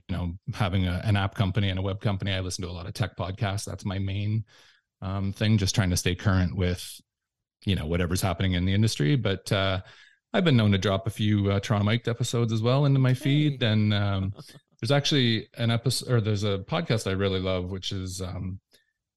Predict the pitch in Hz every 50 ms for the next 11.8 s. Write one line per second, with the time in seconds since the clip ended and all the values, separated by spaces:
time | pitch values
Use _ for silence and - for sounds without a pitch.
0 | _ _ - - 156 135 - - - - 196 196 208 214 202 180 151 131 120 -
1 | - - - 135 135 135 123 135 131 127 131 123 120 113 - 131 123 120 120 -
2 | - 120 113 113 110 107 104 107 104 - - 123 113 110 - - - - 123 110
3 | 110 104 98 107 95 104 101 92 95 98 - - 92 90 92 95 - - 107 110
4 | 113 - 139 127 127 110 92 - - - 101 101 - - - 101 95 95 95 95
5 | 98 95 98 - 101 95 95 95 95 95 95 95 98 101 101 98 95 - _ _
6 | _ _ _ _ _ _ _ - - 113 104 101 104 95 95 - - - 107 98
7 | 95 92 92 95 104 110 - - 190 - - 165 143 139 127 - 123 110 107 101
8 | 101 - 110 101 - 113 104 92 104 104 104 104 _ - 123 107 107 104 104 107
9 | 101 - - - - 110 107 107 107 104 104 107 - - - 107 85 92 95 -
10 | 95 - - _ _ - - 95 - - - - - - - 107 87 95 104 107
11 | 117 104 107 107 107 104 101 107 98 - - 101 101 104 104